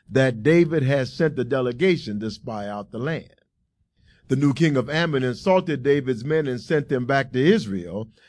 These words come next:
so David sent his army to Ammon. The Ammonites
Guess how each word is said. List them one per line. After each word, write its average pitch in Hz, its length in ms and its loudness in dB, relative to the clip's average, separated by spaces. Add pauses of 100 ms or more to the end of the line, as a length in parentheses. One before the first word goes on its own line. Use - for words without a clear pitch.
(100)
so 135 240 4
David 131 520 8
sent 139 260 0
his 135 200 0
army 131 440 -2
to 135 180 -6
Ammon. 180 440 -6 (600)
The 131 160 2
Ammonites 123 680 0